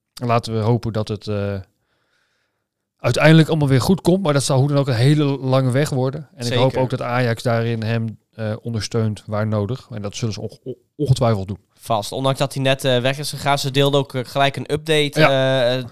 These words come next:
Speaker 2: van, v-, via zijn vrouw.
Speaker 1: Ja, en het
Speaker 2: Eh,
Speaker 1: meest bi-,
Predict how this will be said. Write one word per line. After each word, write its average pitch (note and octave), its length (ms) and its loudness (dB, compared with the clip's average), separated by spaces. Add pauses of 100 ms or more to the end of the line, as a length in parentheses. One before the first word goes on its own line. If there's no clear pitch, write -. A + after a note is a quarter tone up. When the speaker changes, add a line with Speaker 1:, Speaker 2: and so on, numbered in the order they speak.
(160)
Speaker 2:
van, B2 320 -2
v-, - 120 -14
via C3+ 340 -2
zijn A#2+ 180 -2
vrouw. C3+ 400 2 (140)
Speaker 1:
Ja, B2 120 -8
en C3 120 -2
het C3 80 0
Speaker 2:
Eh, A2+ 60 2
Speaker 1:
meest C#3+ 240 6
bi-, C#3 80 0